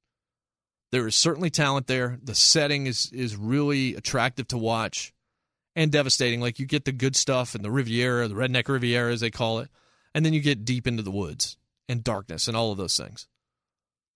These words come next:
But there were just moments watching Ozark where you just did not feel a connection to anything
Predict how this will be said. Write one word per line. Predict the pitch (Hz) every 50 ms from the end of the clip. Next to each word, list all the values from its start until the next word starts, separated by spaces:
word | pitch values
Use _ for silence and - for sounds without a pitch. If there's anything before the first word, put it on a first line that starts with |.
| _ _ _ _ _ _ _ _ _ _ _ _ _ _ _ _
But | 139 143 156 143
there | 180 185 180
were | 170 160
just | 151 - 156 185 320 - - 170
moments | 165 156 156 156 156 160 156 143 - - 147
watching | 143 139 135 - - 127 123 123
Ozark | 120 123 120 110 120 110 107 101 - -
where | 120 113
you | 104 107 110 107 98 104
just | 120 - - - 175 156 135 - - 135 -
did | - 143 131 110 101
not | 104 110 113 120 123 123 - -
feel | - - - - 123 120 113 107 101
a | 95 92
connection | - - 110 101 101 98 - - 104 95
to | 98 - -
anything | 107 104 95 92 - 101 87 - 90 92